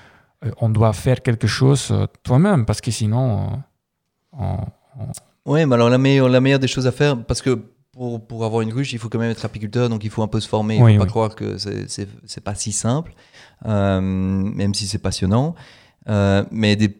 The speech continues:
Speaker 2: choses faciles à faire, c'est de gérer son jardin de telle sorte à, à attirer
Speaker 1: Ouais.
Speaker 2: plus de pollinisateurs, euh, mettre un chouette hôtel à insectes, euh, euh, notamment pour, euh, pour expliquer aux enfants, euh, tout ça. Donc ça, c'est des gestes, euh,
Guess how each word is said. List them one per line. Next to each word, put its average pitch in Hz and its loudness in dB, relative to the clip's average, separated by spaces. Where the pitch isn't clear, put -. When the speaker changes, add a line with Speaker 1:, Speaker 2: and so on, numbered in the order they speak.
Speaker 2:
choses - -2
faciles 120 2
à 110 6
faire, 165 2
c'est 120 -2
de 104 -2
gérer 110 4
son 113 -2
jardin 113 2
de 104 -2
telle 104 0
sorte 113 -2
à, 98 0
à - -8
attirer 101 0
Speaker 1:
Ouais. - 0
Speaker 2:
plus 110 -2
de 104 0
pollinisateurs, 98 0
euh, 95 0
mettre 98 0
un 104 0
chouette 117 2
hôtel 107 0
à 104 2
insectes, 113 0
euh, 107 2
euh, 104 -2
notamment 104 0
pour, 98 -6
euh, 104 -2
pour 101 -8
expliquer 98 -4
aux 101 -2
enfants, 131 2
euh, 107 2
tout 107 -10
ça. 107 -6
Donc 107 -8
ça, 120 -10
c'est 117 -8
des 113 -2
gestes, 113 -4
euh, 107 0